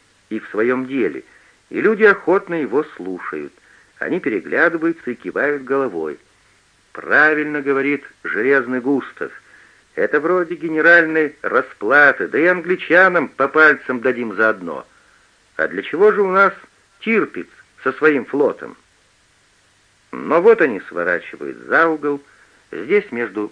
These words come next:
последними доходными домами — Большой открытый плац, где по праздничным дням шумит базар. Сейчас тут вбиты сваи, и на них перекладины с кольцами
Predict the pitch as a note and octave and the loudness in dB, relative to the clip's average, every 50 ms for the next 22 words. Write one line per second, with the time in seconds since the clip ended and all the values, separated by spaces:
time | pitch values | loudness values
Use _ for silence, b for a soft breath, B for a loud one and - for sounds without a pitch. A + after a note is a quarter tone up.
0 | _ - - F#2+ F#2 - - G2+ A#2 A#2 G#2 F#2 F#2 F2+ F2 E2+ E2+ F2 - - | _ -8 -8 -8 -8 -8 -10 -6 -6 -6 -6 -8 -10 -10 -10 -8 -8 -10 -10 -8
1 | - F2+ - - D#2+ D2 D2+ C2+ D2+ C#2+ F2+ C3 D3+ D3+ D3+ D3 D3 b b b | -10 -10 -10 -10 -14 -14 -12 -12 -10 -6 -4 -4 -4 -4 -6 -10 -12 b b b
2 | b b b b _ - - F#2+ G#2+ - - - F#3 F#3 E3+ E3+ - - F3+ F3 | b b b b _ -4 -2 -2 -2 -2 0 2 2 2 2 0 -2 -6 -6 -4
3 | - E3 - - A#2 G2+ F2 D2 C2 - - _ _ - _ _ _ _ _ - | -4 -6 -6 -4 -6 -4 -4 -4 -6 -8 -12 _ _ -20 _ _ _ _ _ -16
4 | F2+ F2 G2 - G#2 G2 - G2+ G#2+ A2 G#2+ F#2 G2 F#2 - - - - C#2 - | -10 -8 -6 -4 -4 -4 -2 0 0 0 0 -2 -6 -16 -16 -16 -16 -18 -18 -16
5 | A#1 B1 D#2+ B2 D3+ D#3 D#3 D3 b b b b b b b - - - G#2+ A2 | -18 -10 -6 -4 -4 -4 -4 -8 b b b b b b b -10 -8 -6 -6 -6
6 | C3+ D#3+ D#3+ C3+ B2 C3+ C3 A2+ - D#2+ C#2+ C2+ B1+ - b b b b b b | -6 -6 -8 -6 -4 -4 -4 -4 -4 -8 -8 -8 -8 -12 b b b b b b
7 | b b b - - B2+ A2+ - C3+ C#3 C#3 C3+ - - - B2+ B2 B2 - - | b b b -10 -10 -8 -2 0 2 2 2 0 -2 -8 -6 -6 -6 -6 -12 -16
8 | G2 F2 D2 C#2 - A2+ A#2+ - A2 - - - - - A2+ C3 C#3 C3+ C3+ C3 | -14 -14 -14 -12 -10 -10 -10 -10 -10 -14 -14 -16 -8 -4 -4 -2 -2 -2 -4 -6
9 | C3+ _ _ _ - A#2 A2 A2 A2+ C3 C3 - - B2+ B2+ A#2 - G2 G2 G2 | -10 _ _ _ -10 -8 -6 -6 -6 -6 -8 -6 -6 -6 -6 -4 -4 -4 -4 -4
10 | F#2+ F#2 F#2 F#2 F2+ - - - - G2 F#2+ F#2 F2 - - - E2+ E2+ D#2+ | -4 -4 -6 -10 -12 -14 -14 -10 -6 -4 -4 -4 -6 -10 -14 -14 -12 -12 -12